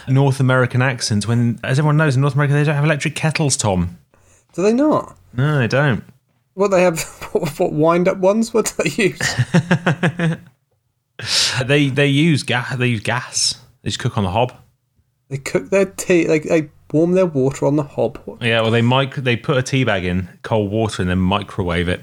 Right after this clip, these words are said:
Speaker 2: What troglodytes?
Speaker 1: So, yeah, the Internet of Things is things talk-, things talking to things. So, yes, your, your toaster saying to your kettle, "Oi, oi, mate. Got a couple of nice rounds of brown in here. Fancy sticking a little brewski wooski on?"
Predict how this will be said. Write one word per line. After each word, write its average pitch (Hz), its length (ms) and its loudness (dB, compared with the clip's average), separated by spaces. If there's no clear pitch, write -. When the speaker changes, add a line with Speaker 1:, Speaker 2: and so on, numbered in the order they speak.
Speaker 2:
What - 140 -16
troglodytes? 143 920 -2
Speaker 1:
So, 131 140 2
yeah, 180 260 4
the 180 120 2
Internet 147 240 2
of 123 60 0
Things 110 180 2
is 104 120 0
things 123 240 0
talk-, 113 240 -2
things 202 280 0
talking 131 320 0
to 120 100 -4
things. 85 400 -2
So, - 260 -2
yes, 95 300 0
your, 107 180 0
your 107 100 0
toaster 110 340 -2
saying 107 280 0
to 117 140 0
your 104 60 -4
kettle, 104 320 -2
"Oi, 110 140 0
oi, 95 160 2
mate. 117 240 0
Got 110 140 -2
a 104 60 0
couple 120 240 -2
of 113 80 2
nice 113 280 0
rounds 120 560 2
of 120 100 2
brown 127 340 2
in 127 120 4
here. 151 500 2
Fancy 127 380 -2
sticking 131 300 0
a 127 80 4
little 127 220 2
brewski 131 420 0
wooski 139 340 2
on?" 180 140 0